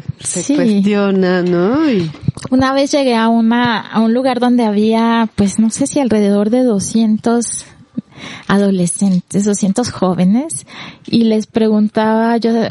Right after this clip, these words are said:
Speaker 2: típicamente hacía esta pregunta, "¿y cuál es el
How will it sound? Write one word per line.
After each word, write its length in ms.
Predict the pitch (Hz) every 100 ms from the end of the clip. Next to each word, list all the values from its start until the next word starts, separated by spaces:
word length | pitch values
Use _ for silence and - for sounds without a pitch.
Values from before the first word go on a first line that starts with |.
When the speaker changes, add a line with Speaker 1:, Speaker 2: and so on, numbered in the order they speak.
| - - -
Speaker 2:
típicamente 640 | 240 254 247 220 214 208
hacía 340 | 214 226 208 208
esta 280 | 202 - 214
pregunta, 500 | 202 190 185 - 190
"¿y 140 | 214
cuál 280 | - 277 294
es 180 | 339 -
el 280 | 233 202